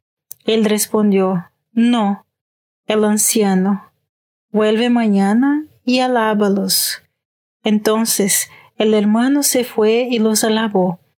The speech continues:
llamando a los apóstoles santos y justos. Volvió hacia el anciano y les dijo:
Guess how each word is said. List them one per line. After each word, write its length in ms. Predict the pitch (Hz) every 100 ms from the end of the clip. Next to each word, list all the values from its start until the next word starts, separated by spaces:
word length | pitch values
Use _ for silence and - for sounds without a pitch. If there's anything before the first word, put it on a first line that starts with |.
| _ - -
llamando 540 | 220 214 202 214 247 247
a 40 |
los 220 | 254 240
apóstoles 760 | 233 214 214 202 - 214 202 190
santos 640 | - 226 240 277 285 269 269
y 40 |
justos. 840 | - 220 202 - 240 202 - - - - - - _
Volvió 400 | 214 220 202 226
hacia 200 | 233 226
el 80 | 220
anciano 460 | 208 208 226 220 233
y 40 |
les 200 | 226 220
dijo: 440 | 202 196 - 208